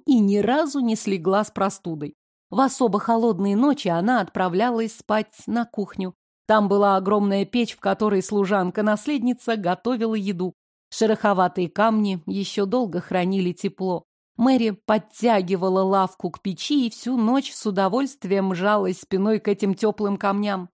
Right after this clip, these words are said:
Что касается меня, я не собиралась спать ни на жёсткой деревянной лавке, ни на ледяном чердаке. Если верить воспоминаниям бывшей хозяйки этого тела,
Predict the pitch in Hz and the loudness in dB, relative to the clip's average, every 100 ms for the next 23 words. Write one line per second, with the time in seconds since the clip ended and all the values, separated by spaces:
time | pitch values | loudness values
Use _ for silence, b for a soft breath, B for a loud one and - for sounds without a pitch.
0 | _ _ - - 330 302 294 285 269 269 | _ _ -6 -2 2 2 2 2 2 0
1 | - 262 277 302 370 339 - - 277 370 | 2 4 6 6 4 0 -6 -2 2 4
2 | 311 339 - 254 269 208 185 196 196 - | 4 4 0 0 2 2 2 0 -2 -2
3 | 302 302 - 254 320 233 208 185 240 240 | 0 0 -2 2 4 6 4 2 0 0
4 | - - 202 196 214 196 180 175 175 196 | -4 -2 0 2 2 2 2 0 2 2
5 | 277 - - 254 247 220 285 240 214 170 | 2 -2 -6 -2 0 4 4 6 4 2
6 | 202 220 214 - 214 190 196 196 180 156 | 2 2 0 0 0 0 -2 -4 -8 -10
7 | _ _ - 220 277 277 247 254 233 233 | _ _ -6 -2 -2 -2 -2 -2 0 -2
8 | 190 160 170 196 - 226 240 240 196 180 | -2 -6 -8 -10 -4 0 2 2 0 -2
9 | 170 175 180 220 - - 170 180 185 196 | -2 -2 -2 -4 -4 -6 -2 0 0 0
10 | 180 180 185 175 175 156 - 285 254 | 0 -2 -4 -2 -4 -6 -6 -6 -6